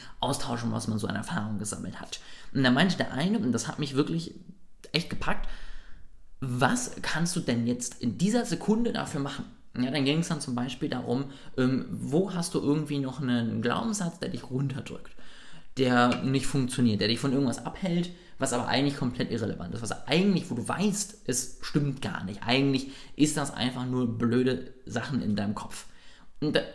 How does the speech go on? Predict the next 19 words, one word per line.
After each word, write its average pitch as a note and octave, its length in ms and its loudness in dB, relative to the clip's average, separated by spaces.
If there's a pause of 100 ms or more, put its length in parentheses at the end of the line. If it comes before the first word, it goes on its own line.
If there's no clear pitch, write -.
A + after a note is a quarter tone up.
dann D3+ 260 2
nicht A3 200 8
einfach F#3 180 2
nur E3 80 2
zu - 100 -4
sagen, C#3+ 240 2
"Oh C#3 80 6
ja, C3 100 4
stimmt, D#3+ 360 4
ich B2 80 -4
muss B2+ 180 -2
an B2 100 0
meinen A#2+ 140 6
Glaubenssätzen A#2+ 500 2
arbeiten", A2+ 380 0
sondern C3+ 220 -4
in - 160 -4
der A#3 180 2
Sekunde, G#3+ 560 2